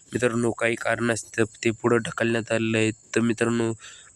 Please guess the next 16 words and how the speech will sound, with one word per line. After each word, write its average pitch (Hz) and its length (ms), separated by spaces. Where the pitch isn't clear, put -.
पुढं 120 160
ढकलण्यात 113 540
आलेलं 113 300
आहे, 113 180
ही 113 240
सर्व 117 340
बैलगाडी 110 640
मालकांनी 110 520
नोंद 113 300
घ्यावावी. 110 640
व 120 60
तसेच 120 260
मित्रांनो, 113 600
उद्या 113 380
होणारे 113 480
मोहनराव 110 800